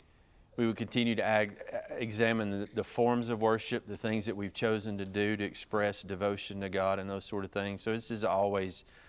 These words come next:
s-, something that my mind's thinking about and reflecting. But with all that he's about to say, we need to keep in mind that he's speaking to a people that are walking from the parking lot to the pew.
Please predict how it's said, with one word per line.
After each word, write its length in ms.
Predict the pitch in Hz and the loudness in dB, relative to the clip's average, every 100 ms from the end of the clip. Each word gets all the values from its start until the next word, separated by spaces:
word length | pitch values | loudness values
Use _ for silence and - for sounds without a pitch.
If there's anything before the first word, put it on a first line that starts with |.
| - - - | -20 -20 -16
s-, 260 | - - - - _ _ - | -8 -4 -4 -6 _ _ 2
something 340 | - 117 110 | 4 4 2
that 160 | 104 101 | 0 0
my 240 | 101 101 | 2 4
mind's 480 | 98 98 98 98 - | 4 2 2 0 -2
thinking 320 | 104 101 101 | -2 -2 -2
about 200 | 95 95 | 0 0
and 100 | 82 | -2
reflecting. 600 | 92 - 98 95 87 87 - - - - - _ _ - - - - - - | -6 2 2 2 -6 -8 -10 -20 -20 -20 -20 _ _ -20 -20 -20 -20 -20 4
But 140 | 127 | 4
with 100 | 127 | 8
all 220 | 131 160 | 10 10
that 140 | 170 131 | 10 6
he's 200 | 143 127 | 4 2
about 420 | 113 120 123 - | 4 8 8 6
to 80 | 110 | -2
say, 720 | - - 113 98 87 87 101 - _ - - _ _ - - _ - _ | 0 4 6 6 2 -2 -8 -14 _ -20 -20 _ _ -20 -20 _ -20 _
we 100 | 117 | 4
need 200 | 120 143 | 6 6
to 80 | 147 | 4
keep 240 | 139 127 | 2 2
in 100 | 120 | 4
mind 320 | 113 110 107 | 4 4 4
that 60 | 101 | 0
he's 160 | 95 - | -2 -4
speaking 480 | - 127 127 131 | 2 2 2 -2
to 160 | - 110 | 0 -2
a 60 | 101 | 0
people 640 | 120 113 101 95 92 - - - _ - | 0 0 0 0 0 -4 -16 -20 _ -4
that 240 | 117 110 | 2 2
are 280 | 107 104 101 | 6 6 6
walking 540 | 98 107 123 120 123 110 | 6 8 8 6 -2 -2
from 280 | 117 104 | -2 0
the 80 | 92 | -2
parking 600 | - - 120 135 151 165 | -6 4 4 4 -2 -2
lot 320 | 165 185 170 - _ _ _ _ - - - - - - | 0 0 -2 -8 _ _ _ _ -20 -20 -20 -20 -20 -6
to 120 | 120 | -4
the 120 | 98 | -4
pew. 380 | - 117 87 | -4 -2 -2